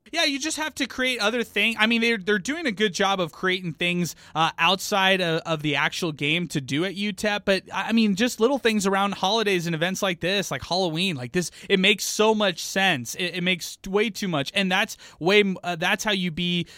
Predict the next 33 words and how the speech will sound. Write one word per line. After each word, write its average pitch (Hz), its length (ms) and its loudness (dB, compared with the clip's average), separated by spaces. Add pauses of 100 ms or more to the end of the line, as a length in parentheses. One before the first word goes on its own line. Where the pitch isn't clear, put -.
(120)
uh, 165 200 2
that's 180 200 -2
how 196 120 0
you 165 240 -2
could 170 160 -2
be 151 100 0
way 147 260 2
more 170 240 2
inviting 143 560 2
to 135 140 -8
family 156 460 -2
members 120 360 -6
coming 220 240 0
out 208 120 2
to 190 100 -10
the 170 80 -6
Sun 208 300 0
Bowl 165 220 4
on 185 200 2
a, 180 160 4
on 185 100 0
a 185 60 0
really 214 340 2
big 190 300 0
game 202 280 0
where 165 100 0
the 160 80 -2
Miners 175 340 0
need 196 80 0
a 185 60 0
lot 175 160 2
of 160 60 -6
fans. 175 460 -2